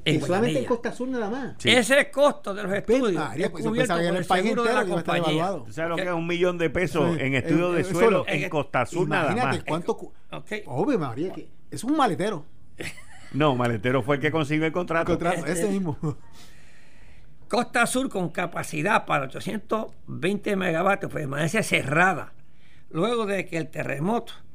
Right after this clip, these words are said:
Speaker 1: del siete de enero causara severos daños en su estructura. Entonces dice él, si bien la autoridad actualmente está cubriendo la demanda de energía con sus reservas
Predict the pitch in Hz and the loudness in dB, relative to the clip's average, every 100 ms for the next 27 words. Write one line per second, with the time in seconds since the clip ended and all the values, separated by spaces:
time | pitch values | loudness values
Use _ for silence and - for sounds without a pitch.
0 | - - 127 127 104 165 196 196 214 233 | -12 -10 -6 -4 -2 0 2 4 2 0
1 | 190 139 - 143 190 - 185 190 185 208 | -2 -4 -6 -2 0 0 0 2 2 4
2 | 214 180 170 - - 160 - 151 - 143 | 2 0 -4 -8 -6 -4 -4 -4 -6 -8
3 | - 160 - - - - - 147 - 160 | -4 -2 -2 -8 -12 -12 -10 -8 -4 0
4 | 165 160 160 151 - - - - 190 156 | 0 0 -2 -2 -6 -12 -12 0 4 4
5 | 170 240 269 269 262 214 185 208 196 - | 4 4 4 2 -2 -2 2 4 2 0
6 | 180 - 180 185 208 185 - 139 - 190 | -8 -6 -2 -2 -2 -4 -6 -10 -6 -6
7 | - 180 160 190 196 135 131 151 156 131 | 0 2 4 4 2 -2 -4 0 2 2
8 | 131 190 180 135 - - - - 147 135 | 2 2 2 -2 -8 -12 -12 -4 -2 -2
9 | 120 175 208 160 - - - - - 147 | 0 2 2 0 -2 -12 -12 -6 -2 0
10 | - 233 220 165 202 208 131 107 | 2 2 2 0 2 2 2 -6